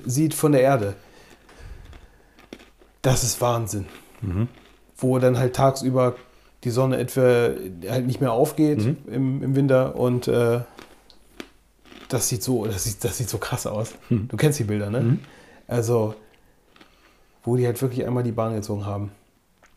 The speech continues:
Speaker 1: Ich bin mir gerade nicht sicher, ob die komplett durchbearbeitet sind oder ob die es wirklich geschafft haben.
Speaker 2: Ganz durch geht ja nicht, weil es ja zwischendurch hell wird.
Speaker 1: I-,
Speaker 2: Aber da
Speaker 1: ja,
Speaker 2: gibt es,
Speaker 1: ja.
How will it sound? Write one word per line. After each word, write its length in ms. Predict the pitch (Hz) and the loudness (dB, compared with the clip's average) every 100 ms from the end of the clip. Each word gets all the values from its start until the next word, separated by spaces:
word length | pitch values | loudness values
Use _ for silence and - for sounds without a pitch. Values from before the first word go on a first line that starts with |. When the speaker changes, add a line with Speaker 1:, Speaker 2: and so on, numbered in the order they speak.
| _ _ _ - | _ _ _ -18
Speaker 1:
Ich 120 | - | -4
bin 140 | 127 | -2
mir 100 | 117 | 0
gerade 240 | 110 110 110 | 2 0 0
nicht 120 | 110 | -2
sicher, 220 | 120 117 | -2 0
ob 120 | 107 | -2
die 240 | - 107 113 _ | -2 -4 -6 _
komplett 460 | - 117 - 120 107 | -6 -6 -2 -4 0
durchbearbeitet 720 | 127 - 117 117 127 135 135 | -2 0 0 2 2 2 0
sind 180 | 139 139 | 0 2
oder 200 | 127 123 | 2 0
ob 80 | 123 | -2
die 60 | 127 | -4
es 140 | 120 | -2
wirklich 260 | 127 127 120 | -4 -2 -4
geschafft 380 | 127 - 127 - | -4 -4 -4 0
haben. 300 | 123 123 127 - - - - - 104 | 2 2 -4 -10 -20 -20 -20 -16 -12
Speaker 2:
Ganz 280 | - 123 135 | 0 0 2
durch 240 | 135 127 | 4 4
geht 160 | - 147 | 4 4
ja 80 | 151 | 4
nicht, 220 | 151 127 | 4 2
weil 80 | 127 | 2
es 60 | |
ja 80 | 120 | 0
zwischendurch 400 | 117 123 120 107 | 0 0 2 4
hell 200 | 101 143 | 4 4
wird. 300 | 170 196 - - | 4 0 -4 -8
Speaker 1:
I-, 220 | 107 107 - | -2 -2 2
Speaker 2:
Aber 120 | 113 | 4
da 80 | 110 | 8
Speaker 1:
ja, 200 | 117 123 | 8 10
Speaker 2:
gibt 20 | 123 120 | 10 8
es, 40 | |
Speaker 1:
ja. 180 | 117 | 6